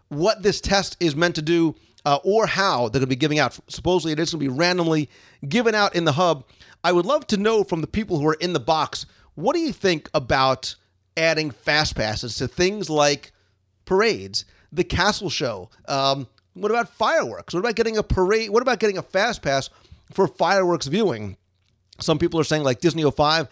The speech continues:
I don't like that idea. Uh, Small World One says, "Meh, maybe not the best seats." W W World says, "Bad idea." Um, some people are not liking, uh, the fast passes for live shows,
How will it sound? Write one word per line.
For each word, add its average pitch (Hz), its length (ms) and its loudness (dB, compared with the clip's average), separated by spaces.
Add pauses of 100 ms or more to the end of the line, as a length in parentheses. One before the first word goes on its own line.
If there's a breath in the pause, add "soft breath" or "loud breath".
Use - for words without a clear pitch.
(380 loud breath)
I 160 60 4
don't 151 220 0
like 165 440 -2
that 156 260 2
idea. 151 400 2 (360 loud breath)
Uh, 135 140 2
Small 240 340 2
World 220 160 2
One 214 160 2
says, 214 160 0
"Meh, 302 300 0 (400)
maybe 349 240 -2
not 226 160 0
the 156 80 -2
best 165 300 0
seats." - 380 -2 (160)
W 135 200 -2
W 143 200 4
World 165 180 0
says, 143 200 0
"Bad 156 440 -2
idea." 156 440 0 (480 loud breath)
Um, 139 540 0
some 190 180 -2
people 214 180 0
are 190 80 2
not 156 400 -2
liking, 139 640 -4 (180)
uh, 120 400 -2 (680)
the - 80 -2
fast 185 320 0
passes 165 320 2
for 165 220 0
live 156 320 0
shows, 165 260 0